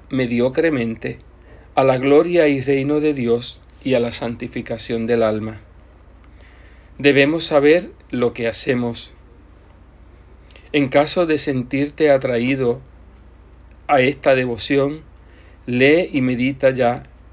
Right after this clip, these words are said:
el Tratado de la verdadera devoción a la Santísima Virgen y el secreto de María, que da resumidamente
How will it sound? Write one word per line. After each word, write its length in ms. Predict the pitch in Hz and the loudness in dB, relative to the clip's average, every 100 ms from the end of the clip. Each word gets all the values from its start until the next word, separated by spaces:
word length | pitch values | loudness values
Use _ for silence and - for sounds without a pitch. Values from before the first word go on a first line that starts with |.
| - | -2
el 160 | 139 120 | -2 0
Tratado 480 | 127 117 131 151 | 0 4 4 4
de 140 | 156 147 | 4 2
la 100 | 135 | 2
verdadera 640 | 120 117 117 113 123 139 | 0 -2 -2 -2 2 2
devoción 680 | 135 120 117 - 131 143 143 | 2 -2 -6 -4 -2 -2 -6
a 100 | 127 | -2
la 140 | 117 120 | -2 -2
Santísima 720 | 120 117 113 127 - 135 117 | -4 -6 -6 -8 -6 -6 -4
Virgen 640 | 120 143 147 117 113 120 - - - - - - | -4 -4 -6 -8 -8 -10 -16 -20 -20 -20 -20 -10
y 140 | 127 | 0
el 120 | 127 120 | 0 0
secreto 640 | - 120 135 135 143 156 | -4 -4 0 -2 0 0
de 140 | 151 | 2
María, 480 | 135 117 110 110 117 - - - - - - - - - - - - - | 0 -4 -4 -4 -6 -16 -20 -20 -20 -20 -20 -20 -20 -20 -20 -20 -20 -8
que 140 | - | -2
da 240 | 123 139 185 - | 2 2 0 -6
resumidamente 1120 | 143 135 - 123 131 131 127 143 170 175 180 | -4 -2 -2 -4 -2 0 0 -2 -4 -6 -8